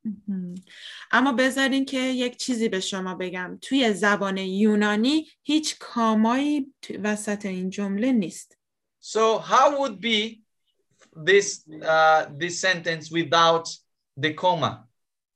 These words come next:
Speaker 1: مهم. اما ببینیم که این جمله بدون کاما چطوری می‌شه.
Speaker 2: Please read it for us, sister. How would be?
Speaker 1: مهم. Without co-، comma.
Speaker 2: Yeah.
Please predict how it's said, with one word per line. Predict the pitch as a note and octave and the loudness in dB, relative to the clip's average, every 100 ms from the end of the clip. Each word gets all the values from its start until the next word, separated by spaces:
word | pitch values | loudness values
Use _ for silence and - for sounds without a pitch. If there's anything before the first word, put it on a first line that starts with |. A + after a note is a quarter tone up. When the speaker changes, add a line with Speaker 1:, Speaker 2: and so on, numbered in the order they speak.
| - | -14
Speaker 1:
مهم. | G#3+ - F#3+ F#3 F#3 - - - - | -12 -8 -8 -8 -14 -20 -18 -8 2
اما | A#3+ C#4+ E4+ E4+ | 4 4 2 2
ببینیم | C#4+ C#4 C#4+ D4 | 2 2 0 -2
که | D4 | -2
این | C#4+ - C#4+ E4+ E4+ F4 D#4 B3 A3+ | -4 0 0 0 0 -6 -6 -8 -10
جمله | A3+ A#3+ A#3 G#3 G#3+ G#3 G#3+ | -6 -4 -2 0 0 -2 0
بدون | A#3+ C#4 D#4+ D#4+ D#4 D#4 | 2 2 2 2 2 0
کاما | - D4 D4 D4 | -4 -6 -2 -2
چطوری | D4 A#3+ A3 G3 F#3 | -2 -4 -4 -4 -6
می‌شه. | E3+ - - - _ _ _ _ _ _ _ _ _ _ _ _ _ _ _ _ - | -10 -12 -12 -16 _ _ _ _ _ _ _ _ _ _ _ _ _ _ _ _ -8
Speaker 2:
Please | G3+ F#3+ | -4 0
read | G#3+ | 0
it | G#3+ | 2
for | F3+ | 4
us, | E3+ C#3+ | 6 6
sister. | - C3+ C3+ | 0 -6 0
How | D3+ F#3 | 2 2
would | E3+ C#3+ | 0 -4
be? | - | -4
Speaker 1:
مهم. | - - _ _ _ _ _ _ - | -4 -8 _ _ _ _ _ _ 0
Without | C#4 C4 C4+ C#4+ - | 2 4 2 0 -8
co-، | - G#3+ A3 | -4 -4 -4
comma. | - A3 F#3+ F#3+ _ - F3+ | -2 -2 -2 -6 _ -6 0
Speaker 2:
Yeah. | D#3+ C#3 A#2 | 4 4 2